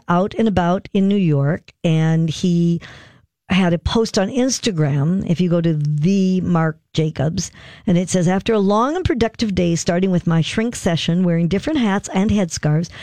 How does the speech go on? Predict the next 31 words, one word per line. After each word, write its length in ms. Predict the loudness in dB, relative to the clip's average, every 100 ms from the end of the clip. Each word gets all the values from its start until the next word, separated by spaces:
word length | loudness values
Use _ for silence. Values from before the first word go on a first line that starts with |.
| -8 -4
participating 680 | 0 0 0 0 2 2 2
in 120 | 2
different 260 | 2 0 -2
discussions 500 | -2 -2 0 0 0
regarding 340 | 0 2 2
our 80 | 4
new 100 | 2
fragrance 480 | 2 0 0 0 0
graphics, 480 | 0 0 -2 -2 -2
art 140 | 0
discussion, 520 | -4 -2 -2 0 0 2 4
the 240 | 4 2
charity 340 | 0 0 0 0
sweatshirt 420 | -2 -2 -2 0
design, 380 | 0 2 2 2
meeting 260 | 2 2
with 120 | 2
our 120 | 2 2
visual 300 | 2 2 2
merchandising 720 | 0 0 0 0 0 0 0
team, 320 | 0 0 0 -2 -8 -2
working 320 | 0 2 0
with 140 | 0 0
cash 280 | 0 0
register 380 | 0 0 0 0
at 60 | 0
our 120 | 0
Green 500 | 0 0 2 2 0
Street 380 | -2 -2 -2 -2 _
pop-up 400 | -2 0 -2 -2
shop, 300 | 0 -2 -2